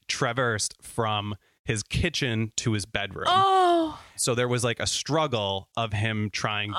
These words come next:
Speaker 2: Oh.
Speaker 1: fight whoever his attacker was as he went from the kitchen to the bedroom,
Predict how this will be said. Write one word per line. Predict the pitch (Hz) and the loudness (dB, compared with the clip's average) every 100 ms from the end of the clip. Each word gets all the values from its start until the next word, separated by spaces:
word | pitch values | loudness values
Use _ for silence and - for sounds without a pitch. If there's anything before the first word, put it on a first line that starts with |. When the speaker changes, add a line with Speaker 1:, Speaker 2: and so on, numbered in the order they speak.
| 349 | 4
Speaker 2:
Oh. | 339 330 330 330 | 4 4 4 4
Speaker 1:
fight | 320 311 302 | 6 6 4
whoever | 294 110 104 101 | 4 2 0 0
his | 104 104 | 0 -2
attacker | - 127 123 117 | -4 -2 0 0
was | 104 101 98 95 - - | 2 0 0 -2 -6 -6
as | 98 101 95 - | -4 -4 -4 -6
he | - 101 | -4 -2
went | 101 104 | -2 -4
from | - 92 | -6 -6
the | |
kitchen | 92 - 131 117 104 | -6 -4 -2 -2 -2
to | 95 | -4
the | 92 | -4
bedroom, | 101 95 92 95 | -4 -4 -6 -6